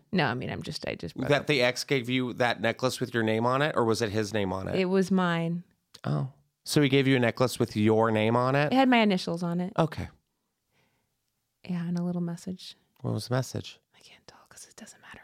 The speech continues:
Speaker 1: anymore.
Speaker 2: "You're my sugar mama. I love you so much." <laughs>
Speaker 1: It said, "Sugar mommy."
Speaker 2: Sugar mommy.
Speaker 1: Up, up, up.
Speaker 2: <laughs> Well, we have one more story.
Speaker 1: Okay.
Speaker 2: This one is breaking.
Speaker 1: Oh, good.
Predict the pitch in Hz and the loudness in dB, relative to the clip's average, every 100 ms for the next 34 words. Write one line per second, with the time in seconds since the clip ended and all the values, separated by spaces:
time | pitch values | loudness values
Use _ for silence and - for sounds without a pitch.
0 | - 202 - 120 120 123 120 - 123 135 | -20 -20 -12 -6 -4 -4 -4 -4 -4 -4
1 | 135 139 160 165 117 143 147 156 151 160 | -4 -4 -2 -2 -4 -4 -6 -6 -4 -4
2 | 135 139 135 135 147 160 - - - - | -4 -6 -4 0 2 4 2 0 -8 0
3 | 202 180 - 190 190 185 185 180 180 - | 0 2 0 2 4 2 2 2 0 -4
4 | - - 151 123 120 101 98 98 - _ | -10 -4 0 2 2 2 0 -4 -10 _
5 | - 190 - - _ - 175 - - - | 0 2 2 -8 _ -10 -10 -8 -18 -20
6 | - - - - - - - - - - | -20 -20 -20 -18 -16 -14 -12 -10 -10 -12
7 | _ - 160 147 127 110 120 156 180 208 | _ -2 2 2 0 -2 0 2 2 2
8 | 208 - 85 - - _ 208 202 185 175 | 0 -2 -2 -2 -6 _ -2 0 -2 -2
9 | 120 123 151 156 147 - 98 82 - - | -2 0 2 0 0 0 0 0 -2 -4
10 | - _ _ _ _ _ _ _ _ _ | -8 _ _ _ _ _ _ _ _ _
11 | - 190 196 180 160 | -8 -2 0 0 -4